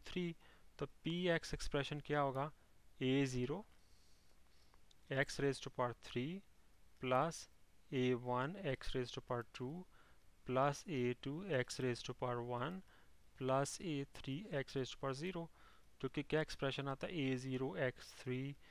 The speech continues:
plus ए वन एक्स स्क्वायर plus ए टू x plus ए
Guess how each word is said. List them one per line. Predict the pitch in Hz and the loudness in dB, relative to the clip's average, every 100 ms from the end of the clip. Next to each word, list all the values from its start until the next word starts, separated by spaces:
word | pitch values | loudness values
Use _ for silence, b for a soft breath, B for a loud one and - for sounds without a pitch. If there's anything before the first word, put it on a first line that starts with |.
| B B - | B B -8
plus | 135 131 - | 0 0 0
ए | 202 139 127 | 0 0 2
वन | 127 127 127 | 2 0 0
एक्स | 127 - - | -2 -4 -12
स्क्वायर | - 123 123 131 - | -4 0 0 0 -2
plus | 135 127 - - | 0 0 -2 -6
ए | 135 123 123 - | 0 0 0 -4
टू | 131 127 131 139 b b b b b - 143 | -4 -2 -4 -8 b b b b b -8 -2
x | 139 - - - - | -2 -2 -10 -12 -12
plus | - 131 123 - | -2 0 0 -2
ए | 180 120 135 | 0 0 0